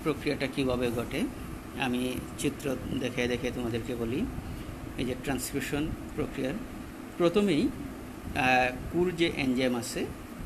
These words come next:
আরএনএ পলিমারেজ, এই আরএনএ পলিমারেজ কুর এনজাইম,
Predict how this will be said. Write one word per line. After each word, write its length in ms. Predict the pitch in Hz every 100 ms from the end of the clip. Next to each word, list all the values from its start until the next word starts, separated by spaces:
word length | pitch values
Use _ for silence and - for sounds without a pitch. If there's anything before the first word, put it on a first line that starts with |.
| -
আরএনএ 420 | 135 135 131 147 - -
পলিমারেজ, 520 | 151 127 117 117 123 208 - - - - - - -
এই 240 | 165 196 - - - -
আরএনএ 380 | 147 160 175 175
পলিমারেজ 560 | 151 131 131 147 208 - -
কুর 160 | 143 131
এনজাইম, 340 | 110 104